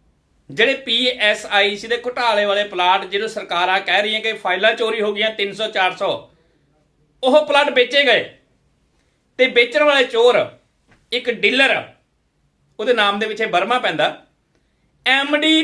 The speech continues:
ਪੀ ਐਸ ਆਈ ਸੀ ਨਾਲ ਮੀਟਿੰਗਾਂ ਕਰਦਾ ਰਿਹਾ,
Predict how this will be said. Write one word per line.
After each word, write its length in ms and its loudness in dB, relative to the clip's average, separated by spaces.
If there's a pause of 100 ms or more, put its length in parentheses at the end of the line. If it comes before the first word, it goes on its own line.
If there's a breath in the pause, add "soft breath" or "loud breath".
ਪੀ 280 2
ਐਸ 240 0
ਆਈ 160 2
ਸੀ 180 -6
ਨਾਲ 320 2 (1000)
ਮੀਟਿੰਗਾਂ 500 -2
ਕਰਦਾ 300 0
ਰਿਹਾ, 260 2